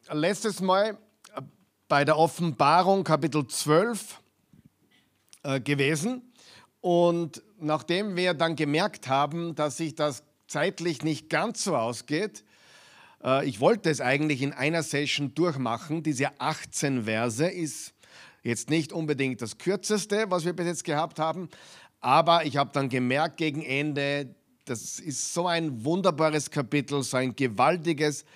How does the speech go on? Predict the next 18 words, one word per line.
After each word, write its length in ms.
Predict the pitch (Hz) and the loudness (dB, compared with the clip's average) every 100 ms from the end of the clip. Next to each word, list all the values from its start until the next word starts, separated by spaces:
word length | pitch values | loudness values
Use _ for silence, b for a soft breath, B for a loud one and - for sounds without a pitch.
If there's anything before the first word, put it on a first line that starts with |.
| B B B | B B B
kraftvolles 880 | 139 131 165 - - 160 151 147 - | 0 4 4 0 -2 2 2 2 0
Kapitel 500 | 139 113 147 135 139 | -4 0 -2 -2 -2
in 140 | 135 | 0
der 80 | 127 | 0
Offenbarung, 440 | 127 131 127 127 | -2 -2 0 0
vielleicht 240 | 127 139 135 | 0 -4 -4
auch 140 | 127 - B B B B - | -8 -12 B B B B -4
eins 260 | 143 143 | -2 -2
der 260 | 139 127 110 | -2 -2 -2
wichtigsten 680 | 190 - 185 160 - 160 151 | -4 -4 -8 -6 -6 -6 -4
Kapitel 600 | 135 147 175 185 180 - _ _ - 175 | -4 -2 -4 -4 -4 -8 _ _ -18 -6
in 120 | 139 | -2
der 100 | 127 | 0
ganzen 400 | 147 147 127 113 | 0 -2 -2 -4
Bibel 380 | 175 247 180 127 | -2 0 0 0
vielleicht 440 | 131 117 113 110 | -2 -2 -4 -6
sogar, 640 | - 117 107 117 208 202 B B B B B - | -10 -6 -2 0 -2 -6 B B B B B 0
ähm, 640 | 143 143 143 143 165 | 4 6 4 4 0